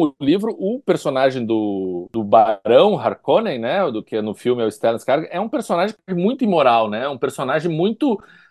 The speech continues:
ah, que certamente é bissexual, certamente tem o, ele traça o que vier pela frente, meninos e meninas, o que surgir, o que precisar, ele vai to-, porque na verdade não é um, uma cobiça que ele exerce, é uma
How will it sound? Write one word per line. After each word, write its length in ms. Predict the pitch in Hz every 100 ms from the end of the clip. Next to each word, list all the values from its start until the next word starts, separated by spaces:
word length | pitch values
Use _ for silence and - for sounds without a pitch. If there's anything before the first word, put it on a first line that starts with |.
| -
ah, 260 | 165 175
que 320 | 170 - 196 127 131 _
certamente 920 | - - 202 - 226 180 180 160 - 196
é 120 | 139
bissexual, 960 | 131 147 - - - 110 117 170 240
certamente 760 | 170 156 160 - 139 143 135 143 _
tem 300 | 139 147 160
o, 460 | 143 131 123 - - _ _
ele 200 | 196 262
traça 400 | - 220 254 -
o 40 | 262
que 120 | 240
vier 200 | 214 214
pela 200 | 226 233
frente, 400 | 226 156 135 123
meninos 500 | 139 147 190 247 196
e 60 |
meninas, 580 | 185 165 156 214 240 226 - - 208
o 120 | 175
que 200 | 156 233
surgir, 580 | 254 233 208 147 196 247
o 40 | 220
que 140 | -
precisar, 680 | 226 220 220 160 160 185 226
ele 160 | 226
vai 160 | 190 202
to-, 120 | 202 - - -
porque 220 | - 226 262
na 140 | 254
verdade 380 | 233 208 240 240
não 180 | 233 220
é 140 | 254
um, 200 | 269 247 -
uma 220 | 226 214
cobiça 640 | 208 220 170 143 214 - 165
que 120 | 170
ele 100 | 165
exerce, 440 | 131 135 127 - -
é 140 | 165
uma 300 | 208 220 220